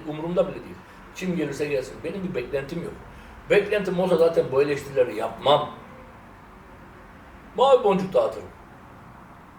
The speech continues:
Çıkarım, "Destek verelim, destek verelim, destek verelim, destek verelim," derim. İnanmayın bunlara. Bunları diyenlerin yüzde doksan beşi politik davranıyorlar.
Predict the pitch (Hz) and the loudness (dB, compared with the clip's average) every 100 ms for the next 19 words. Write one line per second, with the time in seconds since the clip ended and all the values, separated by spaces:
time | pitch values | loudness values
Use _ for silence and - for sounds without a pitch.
0 | - - - - 175 185 185 196 - 175 | -20 -16 -10 0 4 4 4 2 2 -2
1 | - 208 165 180 170 156 - - 107 98 | -2 -4 -4 0 2 2 -2 -6 -6 -6
2 | 95 - 190 190 165 - 110 135 180 190 | -8 -2 0 0 -2 -2 -6 -4 -4 -2
3 | 180 190 180 160 151 143 101 - - - | -2 -4 -2 0 0 -4 -10 -14 -18 -20
4 | - - - - - - - - - 190 | -20 -20 -20 -20 -20 -20 -20 -20 -8 0
5 | 208 220 220 214 202 175 143 123 110 - | 4 6 6 4 4 2 -2 -4 -4 -6
6 | - - - - - - - - - - | -12 -20 -20 -20 -20 -20 -20 -20 -20 -20
7 | - - - - - - - - 185 220 | -20 -20 -20 -20 -20 -20 -16 -4 2 6
8 | 233 202 190 240 233 226 202 185 214 208 | 8 6 6 2 2 0 2 0 0 4
9 | 202 202 214 214 208 185 185 226 - 277 | 4 8 8 8 4 4 0 -2 -4 -8
10 | - - - - - - - - - - | -10 -14 -20 -20 -20 -20 -20 -20 -20 -20
11 | - - - - - 247 254 285 - 208 | -20 -20 -20 -2 4 6 4 -2 4 6
12 | 175 156 123 110 - | 8 6 4 -6 -8